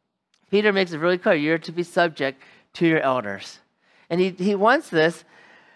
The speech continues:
with the hope that these are qualified elders that are pointing people to Jesus through the Word of God.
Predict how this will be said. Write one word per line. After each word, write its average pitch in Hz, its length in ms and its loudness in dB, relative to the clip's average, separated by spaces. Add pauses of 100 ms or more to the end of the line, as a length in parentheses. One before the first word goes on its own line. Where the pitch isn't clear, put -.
(220)
with 208 180 2
the 233 80 4
hope 208 300 4
that 160 100 -10
these 190 240 -2
are 170 60 0
qualified 190 680 0
elders 151 480 0
that 147 160 -2
are 139 80 -2
pointing 190 420 -4
people 165 440 0 (360)
to 151 360 2 (280)
Jesus 139 640 -4 (280)
through 170 180 2
the 170 100 0
Word 151 220 2
of 139 100 -6
God. 123 380 0